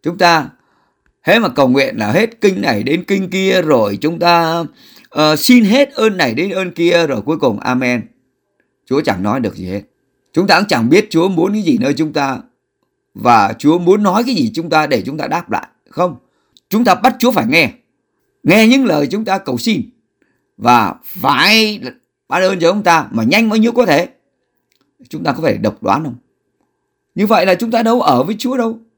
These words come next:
Chúng ta ở với chính chúng ta hơn là ở với Chúa. Và như vậy chúng ta ở với chúng ta thì chúng ta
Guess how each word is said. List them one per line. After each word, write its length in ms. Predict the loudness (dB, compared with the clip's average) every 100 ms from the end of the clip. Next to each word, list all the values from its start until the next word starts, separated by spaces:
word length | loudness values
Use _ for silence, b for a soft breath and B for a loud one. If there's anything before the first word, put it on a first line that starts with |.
| _ -12
Chúng 120 | -10
ta 80 | -10
ở 260 | -8 -8
với 160 | -4 -4
chính 220 | -2 -4 -4
chúng 120 | -4
ta 160 | -4 -8 _ _ _ _ _ _
hơn 220 | 0 2
là 80 | 2
ở 220 | 0 -2
với 120 | -2 -2
Chúa. 200 | -2 -2 _ _ _ _ _
Và 140 | 0 2
như 160 | 2
vậy 420 | 2 0 -2 -10 -10
chúng 180 | -6 0
ta 140 | 0
ở 320 | 0 -2 0
với 140 | 0 0
chúng 180 | 0 0
ta 340 | 2 2 2
thì 180 | -2 -4
chúng 180 | -4 -2
ta 280 | -2 -2